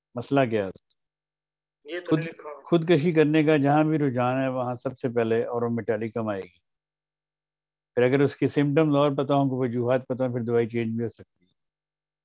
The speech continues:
Speaker 2: ग्यारह साल की बच्ची को दर्द के साथ पीरियड शुरू हो गया है,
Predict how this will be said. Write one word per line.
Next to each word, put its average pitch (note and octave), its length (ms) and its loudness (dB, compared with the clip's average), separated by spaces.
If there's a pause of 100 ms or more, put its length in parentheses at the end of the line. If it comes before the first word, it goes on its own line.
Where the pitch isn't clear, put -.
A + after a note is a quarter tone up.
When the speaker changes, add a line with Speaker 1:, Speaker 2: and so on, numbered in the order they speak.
(1300)
Speaker 2:
ग्यारह A3 340 8
साल A#3+ 340 2
की B3 100 -4
बच्ची F#3+ 340 -2
को A3 320 6
दर्द G3 300 2
के G3 80 0
साथ G3+ 240 2
पीरियड G3+ 360 -2
शुरू G#3 320 -6
हो F3 120 2
गया D#3 240 6
है, B2+ 200 -4